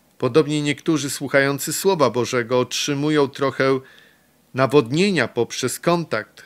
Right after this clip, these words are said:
ze szczerym kaznodzieją. Głoszone przez niego słowo kropi jak rosa i ścieka jak deszcz,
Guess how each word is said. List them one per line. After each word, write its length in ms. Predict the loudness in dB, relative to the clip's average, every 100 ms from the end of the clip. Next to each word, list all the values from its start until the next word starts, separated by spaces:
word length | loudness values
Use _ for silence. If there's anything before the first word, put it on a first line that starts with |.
| -20 -10
ze 140 | -8
szczerym 480 | -6 2 4 4 2
kaznodzieją. 840 | 0 2 0 0 2 2 0 -2 -8 _ _ _ _ -6
Głoszone 420 | -2 0 2 0
przez 280 | 0 -2 0
niego 240 | 0 0 0
słowo 380 | 0 2 2
kropi 440 | 0 2 2 2 2
jak 240 | 2 0
rosa 380 | 0 0 2 0
i 100 | 2
ścieka 440 | 0 -2 0 2
jak 200 | 2 0
deszcz, 500 | 4 4 4 0 -10